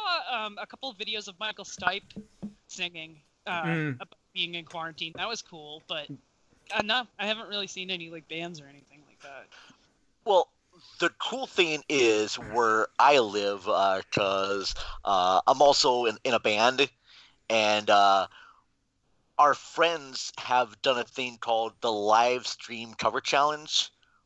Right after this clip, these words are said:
Speaker 3: where
Speaker 2: Okay.
Speaker 3: different musicians in our area will challenge someone else to do a live cover <laughs> of a song.
Speaker 2: Mm.
Speaker 3: And a lot of it's really, really good. Um, yeah.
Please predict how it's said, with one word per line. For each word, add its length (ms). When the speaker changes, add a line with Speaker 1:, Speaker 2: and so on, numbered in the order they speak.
Speaker 3:
where 360
Speaker 2:
Okay. 120
Speaker 3:
different 300
musicians 560
in 120
our 100
area 440
will 140
challenge 460
someone 240
else 220
to 120
do 580
a 380
live 420
cover 500
<laughs> 200
of 100
a 60
song. 440
Speaker 2:
Mm. 320
Speaker 3:
And 260
a 80
lot 140
of 100
it's 160
really, 160
really 380
good. 440
Um, 720
yeah. 520